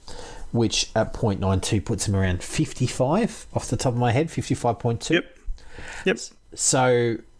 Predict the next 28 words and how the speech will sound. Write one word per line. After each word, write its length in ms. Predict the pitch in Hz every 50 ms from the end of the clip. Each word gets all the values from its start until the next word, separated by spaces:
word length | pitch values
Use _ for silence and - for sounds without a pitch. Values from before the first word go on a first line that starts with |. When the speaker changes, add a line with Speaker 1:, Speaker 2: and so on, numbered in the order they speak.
| - - -
Speaker 1:
at 200 | 143 151 151 131
that 200 | 156 165 - -
point, 400 | - - 160 151 147 - 143 - - - - - - - - - -
you 120 | - 123 123
know, 140 | 113 98
he's 160 | 95 120 120 135
not 140 | 147 -
making 320 | 117 120 120 - - 120 110
you 60 | 98
that 140 | 107 107 -
much 280 | 107 101 98 - -
money, 200 | 104 101 104 107
but 120 | 101 110 101
you're 120 | - 104
not 180 | 110 117 - 98
losing 320 | 110 113 101 - - 95
your 100 | 87 82
shirt 400 | - - - - 98 82 76 - - - -
with 140 | 104 92 -
Brandon 300 | - 92 90 85 80 78
Smith. 300 | - - - 95 85 -
So 180 | - - 98
he's 180 | 95 104 104 120
a, 180 | 120 120 123 - - - - - -
he's 180 | - 147 143 151
a 160 | 156 147 147 - _ _ _ _ _ _ _ _ _ - -
cut 260 | - 160 156 - -
price 640 | - - 123 110 101 98 92 - - - - -